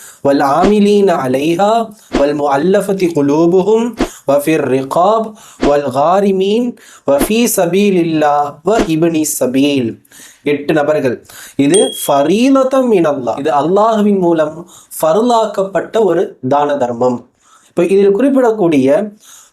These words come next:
ஃபுகரா வல் மசாகின், முதல் இரண்டு நபர்கள், காசை நாடி நம்ம வீடை தேடி வராங்க, இல்லைன்னா சாப்பாடு வேண்டி நம்ம வீட்டை தேடி வருகிறார்கள்.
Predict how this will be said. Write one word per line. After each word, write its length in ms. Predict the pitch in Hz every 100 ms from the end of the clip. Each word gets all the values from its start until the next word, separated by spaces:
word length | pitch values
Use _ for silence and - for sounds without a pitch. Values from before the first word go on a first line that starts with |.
| - -
ஃபுகரா 560 | 208 254 269 269 269
வல் 180 | 214 180
மசாகின், 640 | 170 143 170 160 - 117 92 _
முதல் 440 | 156 185 254 277
இரண்டு 300 | 170 170 180
நபர்கள், 500 | 147 139 131 113 - - -
காசை 360 | - 175 196 196
நாடி 280 | 170 165 180
நம்ம 160 | 180
வீடை 260 | 151 170 160
தேடி 260 | 156 151 143
வராங்க, 460 | 135 131 131 127 135 - - -
இல்லைன்னா 160 | 170
சாப்பாடு 560 | 170 - 180 185 208 190
வேண்டி 360 | 175 175 175
நம்ம 240 | 165 151 147
வீட்டை 380 | 160 175 170 151
தேடி 240 | 160 143
வருகிறார்கள். 760 | 139 139 139 135 135 139 139